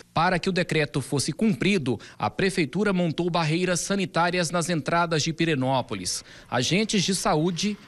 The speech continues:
aferem a temperatura dos moradores. Turistas e pessoas que não comprovem residência em Pirenópolis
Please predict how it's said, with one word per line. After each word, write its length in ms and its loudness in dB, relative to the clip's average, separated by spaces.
aferem 640 0
a 60 0
temperatura 680 0
dos 200 -2
moradores. 760 -2
Turistas 640 0
e 60 -2
pessoas 500 0
que 120 -2
não 280 2
comprovem 800 0
residência 840 0
em 140 2
Pirenópolis 880 0